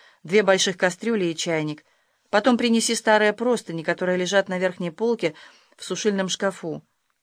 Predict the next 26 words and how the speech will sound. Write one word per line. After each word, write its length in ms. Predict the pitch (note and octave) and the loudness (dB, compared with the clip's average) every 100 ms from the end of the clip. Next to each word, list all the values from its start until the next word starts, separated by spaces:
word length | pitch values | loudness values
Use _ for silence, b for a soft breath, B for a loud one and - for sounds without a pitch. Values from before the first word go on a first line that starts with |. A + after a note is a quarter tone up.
| _ _ _ _ _ - | _ _ _ _ _ -14
«Я 180 | D3 | -12
всё-таки 360 | C#3+ - D#3 F3 | -10 -4 -2 0
думаю, 300 | E3 G3 F#3 | 0 2 0
что 180 | F3+ F#3 | 0 0
нам 180 | F#3 F#3 | 0 2
надо 220 | G#3+ A3 | 2 2
привести 400 | A3+ A3+ A3 G3+ | 0 -2 0 0
акушерку, 540 | F3+ F#3 G3 F3 E3 | 0 -2 -2 -2 -2
Марта. 460 | E3 F#3+ F3+ - D3+ _ _ _ _ _ _ _ | -2 0 -2 -6 -10 _ _ _ _ _ _ _
Вы 140 | F3+ | -2
с 100 | G#3+ | 0
мамой 300 | G3+ F#3+ G#3+ | 2 4 4
сможете 400 | A3 G3+ G#3 G#3 | 2 -2 -2 -2
присмотреть 540 | G#3+ G#3+ G#3 F#3+ E3+ D#3 | -2 -2 -2 -2 -2 -2
за 120 | G3+ | -2
Фло, 180 | A3+ B3+ | 0 0
пока 260 | F#3 E3+ | 0 -2
меня 200 | E3 E3 | -2 -4
не 120 | E3 E3 | -4 -4
будет». 360 | D3+ D3 C#3+ _ _ _ _ _ _ _ _ _ | -4 -6 -8 _ _ _ _ _ _ _ _ _
«Я 120 | E3+ | -2
сказала, 460 | E3 F#3 F3+ A#3 G3+ | 0 0 2 4 4
у 40 | |
нас 220 | F3+ F3 | 2 0
нет 180 | F#3 F3 | -2 -4
времени». 460 | F3 F3 D#3+ D#3 | -2 -2 -2 -4